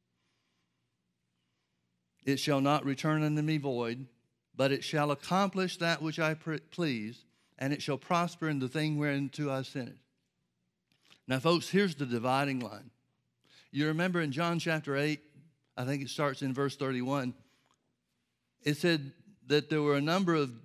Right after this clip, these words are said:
the Jews that believed in him. And he said to those that believed in him, he said, "If you continue in my word, then are you my disciples indeed."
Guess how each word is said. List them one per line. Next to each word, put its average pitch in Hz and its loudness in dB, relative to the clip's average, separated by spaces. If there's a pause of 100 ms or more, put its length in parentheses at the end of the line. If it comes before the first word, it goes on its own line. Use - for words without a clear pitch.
the 127 -2
Jews 135 -2 (480)
that 131 2
believed 139 0
in 117 -2
him. 113 -6 (3250)
And 147 4
he 180 4
said 190 2
to 160 4
those 147 2
that 131 2
believed 139 0
in 113 -4
him, 110 -12 (1000)
he 165 4
said, 170 4
"If 160 2
you 147 0
continue 170 0
in 147 2
my 135 0
word, 151 0
then 143 2
are 143 2
you 131 2
my 123 0
disciples 120 -4
indeed." 117 -6